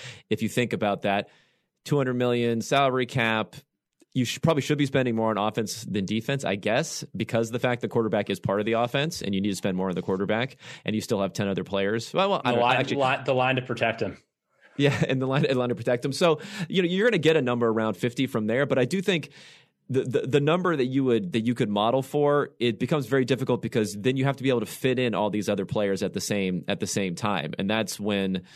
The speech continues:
Speaker 1: um, if you're just trying to isolate the quarterback and what they're worth, you're gonna get some number like eighty million dollars. But can you reasonably fill enough players around them to,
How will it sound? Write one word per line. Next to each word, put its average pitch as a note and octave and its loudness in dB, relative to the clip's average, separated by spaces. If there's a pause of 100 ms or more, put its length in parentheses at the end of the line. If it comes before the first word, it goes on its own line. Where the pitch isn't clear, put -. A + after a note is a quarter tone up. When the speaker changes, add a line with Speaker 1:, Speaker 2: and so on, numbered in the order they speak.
(400)
Speaker 1:
um, F2 -2 (140)
if A2 -2
you're A#2+ 0
just A#2+ -2
trying B2 0
to A2+ 0
isolate A#2 0
the G2+ -6
quarterback A2 0
and G#2 -4
what G#2+ 0
they're G#2 0
worth, A2 0
you're A2 -2
gonna A2 0
get A#2 -2
some A2+ -2
number A2 2
like G2 0
eighty A2 0
million G#2 0
dollars. G2+ 0 (480)
But A2+ 2
can C3+ 0
you B2+ 0
reasonably B2 2
fill A2 0
enough G#2 -2
players G#2+ 0
around G#2 0
them F#2 0
to, F#2 -2